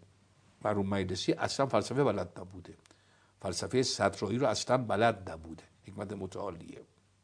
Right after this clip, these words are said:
این فرم سخن گفتن دربارهٔ کسی که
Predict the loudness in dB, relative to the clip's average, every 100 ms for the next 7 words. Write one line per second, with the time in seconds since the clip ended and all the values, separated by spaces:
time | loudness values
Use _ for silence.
0 | _ _ _ _ _ _ _ _ -20 -20
1 | -20 _ _ -4 -2 -2 -4 -2 0 0
2 | 0 -4 -2 -4 -4 -6 -4 -4 -6 -6
3 | -6 -6 -6 -8 -8 -10 -12